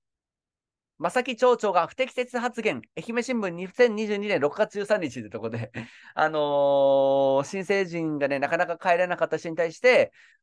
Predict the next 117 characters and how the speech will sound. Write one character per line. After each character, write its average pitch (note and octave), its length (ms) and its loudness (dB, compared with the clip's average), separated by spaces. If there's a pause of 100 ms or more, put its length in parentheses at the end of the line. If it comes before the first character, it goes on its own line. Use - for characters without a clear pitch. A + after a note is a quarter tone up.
ま D#3 60 0
あ、 D3 40 -2
じ C#3+ 60 -2
ゃ - 20 -2
あ C3+ 40 -4
そ D#3+ 80 -12
の D#3+ 60 -12
ま D#3+ 60 -4
ま D#3+ 60 -6
勝 D#3 160 -6
手 E3 80 -6
に D#3+ 80 -6
死 D#3+ 120 -12
ん - 20 -10
だ E3 100 2
ら D#3+ 80 2
え E3 40 4
え E3+ 40 8
わ E3 140 8
い - 20 6
み C3 100 -6
た C#3 60 -4
い C3 60 0
な B2 40 -6
発 B2+ 200 -8
言 C#3+ 140 -2
を C#3 60 -4
し - 40 -6
た F3+ 80 4
み C#3+ 100 -2
た A#2+ 80 2
い G#2 40 4
な G#2 60 -4
と G#2+ 120 -12
こ A#2 80 -6
ろ A#2+ 100 -4
で、 D#3 220 4
ま C3 100 -4
あ、 B2 40 -4
結 D3 120 -4
構 A#2+ 80 -8
叩 A#2+ 260 -2
か C3 80 2
れ A2 120 2
て G2 160 -2
い F#2 40 -6
る F#2+ 80 -6
っ - 40 -10
て F#2 100 -8
い F#2 60 -4
う、 F2 100 -8 (260)
え A2 120 4
ー、 A2+ 40 0
状 A2+ 120 0
況 A2+ 180 -4
が G#2+ 80 2
ご G#2+ 140 -6
ざ A#2 120 -6
い C#3 80 -6
ま A2+ 140 -6
し - 80 -16
て。 F2+ 260 -8 (200)
ま G#3 80 0
あ、 - 20 -6
こ C4 80 6
れ C4+ 80 4
ね、 A3 80 2
Wikipedia A3 480 0
と B2 80 -4
か A2 100 -2
も G#2 140 -6
載 A#2+ 80 -2
っ A#2+ 40 -18
て C3 120 -2
る C3 100 -2
ん A2+ 60 -4
で、 G#2+ 180 0
も G3+ 120 0
し A3 100 -4
興 G3 140 2
味 C#3+ 80 0
あ - 20 2
る B2 80 -2
方 G#2+ 160 -4
ぜ B2+ 100 -12
ひ A2+ 100 -10
ね、 G2 260 -8
え B2 60 0
ー、 - 20 4
読 C3 100 6
ん A#2+ 60 -2
で A2 60 -4
い G#2 40 -6
た A#2 80 -2
だ A2+ 100 -4
け A#2 60 -6
れ A2 80 -4
ば - 80 -4
と - 80 -4
思 G#2+ 120 -4
う - 20 -4
ん A2 40 -6
で G#2 60 -10
す - 80 -16
け A#2 80 -10
ど A#2+ 80 -8
も、 D#3+ 260 2 (140)
ま A#3 80 0
あ、 - 20 -2
結 C#4+ 120 -2
構 - 100 -8
過 - 140 -10
激 E3+ 220 -6
な E3 80 -2
発 E3 200 -4
言 D#3+ 180 2
を、 C3+ 140 2